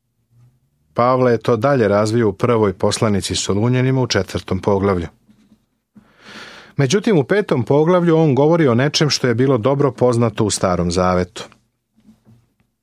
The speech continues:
Kad naime kažu mir i sigurnost, tada će iznenada naići na njih pogibao. Ovo će za svet biti veliko iznenađenje.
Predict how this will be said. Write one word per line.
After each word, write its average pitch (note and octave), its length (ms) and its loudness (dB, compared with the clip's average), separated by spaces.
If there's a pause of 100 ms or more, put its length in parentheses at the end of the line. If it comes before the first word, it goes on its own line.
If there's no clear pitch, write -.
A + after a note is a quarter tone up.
(300)
Kad A2+ 160 -2
naime B2+ 340 0
kažu A#2+ 460 0 (640)
mir A#2+ 500 0 (580)
i A2 100 -2
sigurnost, A2 920 -2 (640)
tada F3 260 -2
će C#3 320 -2
iznenada F3 580 2
naići C3+ 420 0
na B2+ 100 0
njih A2 280 -2
pogibao. E2+ 640 -4 (1700)
Ovo B2 280 2
će D3+ 140 -2
za D3 140 0
svet A2 400 -2
biti G#2+ 300 -2
veliko G2+ 420 -2
iznenađenje. F2 680 -2